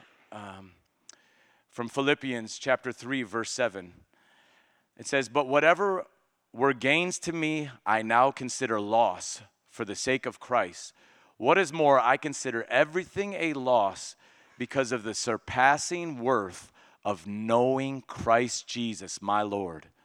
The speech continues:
The surpassing worth of knowing Christ Jesus, my Lord,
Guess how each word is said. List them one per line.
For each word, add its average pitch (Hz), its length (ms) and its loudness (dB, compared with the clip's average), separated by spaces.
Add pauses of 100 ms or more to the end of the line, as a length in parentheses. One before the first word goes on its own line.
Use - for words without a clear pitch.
(460)
The 110 100 -6
surpassing 156 960 0
worth 135 420 0
of 104 220 -2
knowing 156 720 0 (260)
Christ 143 460 2
Jesus, 120 420 -4
my 113 200 2
Lord, 110 400 0